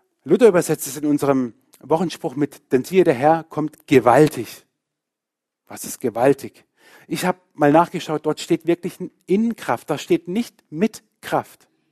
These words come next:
Da steht nicht, dass Gott, wenn er gerade Lust dazu hat, seine Kraft mitbringt oder an Weihnachten wie so ein Geschenk mitbringt. Nein, es gibt ihn nur in Kraft. Es gibt Gott nur kraftvoll. Er kommt in Kraft.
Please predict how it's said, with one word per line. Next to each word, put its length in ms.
Da 100
steht 300
nicht, 260
dass 160
Gott, 240
wenn 100
er 80
gerade 220
Lust 220
dazu 200
hat, 120
seine 200
Kraft 420
mitbringt 440
oder 160
an 120
Weihnachten 520
wie 80
so 100
ein 100
Geschenk 420
mitbringt. 600
Nein, 240
es 260
gibt 240
ihn 120
nur 300
in 300
Kraft. 420
Es 140
gibt 220
Gott 260
nur 220
kraftvoll. 800
Er 120
kommt 440
in 280
Kraft. 500